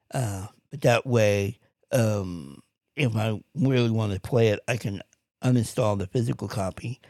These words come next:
and just install the digital copy, and I can just play it when I want to. And, but I still have a physical copy to play if they ever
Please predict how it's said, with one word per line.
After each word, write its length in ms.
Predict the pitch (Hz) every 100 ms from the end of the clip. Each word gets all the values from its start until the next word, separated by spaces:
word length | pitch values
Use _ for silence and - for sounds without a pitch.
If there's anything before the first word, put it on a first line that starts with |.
| _ _ -
and 100 | 110
just 200 | 110 135
install 420 | - - 110 101
the 120 | 98
digital 400 | 98 107 113 95
copy, 540 | 90 87 87 92 90 - - _ _
and 320 | 117 101 92 -
I 120 | 95
can 160 | - 92
just 160 | 87
play 180 | - 101
it 80 | 80
when 120 | 92
I 80 | 82
want 280 | 95 110 -
to. 280 | 95 90 -
And, 200 | 104 92
but 100 | 98
I 120 | 85
still 240 | - 127 110
have 180 | 104
a 100 | 98
physical 600 | 90 - 135 117 113 107 95
copy 400 | 120 113 104 95
to 100 | -
play 540 | - 131 117 104 92 - - _ -
if 160 | 113
they 160 | 110 107
ever 360 | 101 98 95